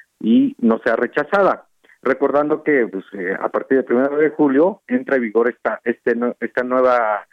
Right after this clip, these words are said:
herramienta que va a facilitar a-, al sat. Sin embargo, este, pues, este, pues, aquí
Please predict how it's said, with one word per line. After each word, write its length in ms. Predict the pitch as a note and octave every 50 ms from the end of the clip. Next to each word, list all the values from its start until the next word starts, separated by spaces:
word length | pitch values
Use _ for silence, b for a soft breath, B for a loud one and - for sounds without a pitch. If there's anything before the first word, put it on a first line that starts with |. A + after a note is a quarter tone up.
| B B -
herramienta 760 | C3+ C#3+ D3 C#3+ C#3+ D3+ D3+ C#3+ C#3 - - D#3 G3+ B3 A3 - _ _ _ _ _
que 460 | - A#2 A2 G#2 G2+ F#2+ G2 G2 G2
va 140 | G2 A#2+ C3+
a 40 | C3+
facilitar 760 | - D#3 C#3 C#3+ C3+ G2+ G2+ - _ - B2+ C#3+ E3+ - - _ _ _ _ _ _ _ _ _
a-, 280 | - G2+ G2 - A2 G#2
al 140 | G#2 G#2 -
sat. 200 | - C3 A#2 - _ _ b b b b b b b b _ _ -
Sin 140 | D3+ D#3
embargo, 600 | E3+ E3+ E3 D#3+ D#3+ D#3 D#3 D3 E3+ G3 G3+ - -
este, 400 | B2 A#2 - - _ A#2+ A2+ G#2
pues, 240 | - F#2 G2+ G2 - _ _ - C#2+ - A2 G#2 G2+ -
este, 540 | G#2 G#2+ G#2+ G2 - _ _ - G#2+ G#2 F2+
pues, 140 | - -
aquí 420 | G3 - - - C#3 E3+ G3 G3